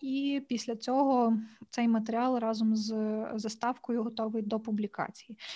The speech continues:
Паралельно, звичайно, потрібно ще прописати опис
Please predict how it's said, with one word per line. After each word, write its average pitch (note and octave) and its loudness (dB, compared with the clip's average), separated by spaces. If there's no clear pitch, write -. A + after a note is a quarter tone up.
Паралельно, C4+ 4
звичайно, A3+ 2
потрібно A3 2
ще G#3+ -4
прописати A3+ -4
опис F4 0